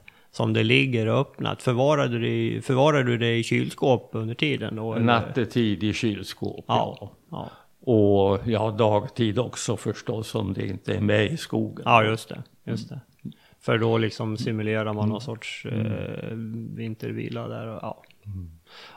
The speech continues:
Speaker 1: Ja, okej, bra. Eh, sen hade han en fråga till här. <clears throat> Ni har pratat i podden om att ni höll på med utvecklingen av någon form av frökanna, fr-, eh, såddapparat.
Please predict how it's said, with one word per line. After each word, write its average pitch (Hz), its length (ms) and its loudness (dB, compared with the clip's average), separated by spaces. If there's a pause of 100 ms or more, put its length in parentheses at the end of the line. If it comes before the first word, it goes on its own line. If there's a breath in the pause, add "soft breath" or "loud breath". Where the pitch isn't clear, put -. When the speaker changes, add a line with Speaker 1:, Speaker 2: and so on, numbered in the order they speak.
Speaker 1:
Ja, 190 440 6 (220)
okej, 156 460 -2
bra. 131 540 -2 (720 loud breath)
Eh, 160 340 4
sen 165 180 4
hade 156 180 4
han 139 100 4
en 135 80 2
fråga 123 220 2
till 196 360 2
här. 180 420 6 (140)
<clears throat> 196 340 10
Ni 147 120 6
har 143 80 8
pratat 139 280 0
i 127 40 -10
podden 165 440 0
om 135 180 2
att 127 160 0
ni 123 100 2
höll 123 120 0
på 123 160 0
med 117 140 0
utvecklingen 127 760 -2
av 117 380 0
någon 110 560 -2
form 110 400 -4
av 107 360 -4
frökanna, 139 1080 -4
fr-, 110 440 -6
eh, 110 60 -4
såddapparat. 113 1500 0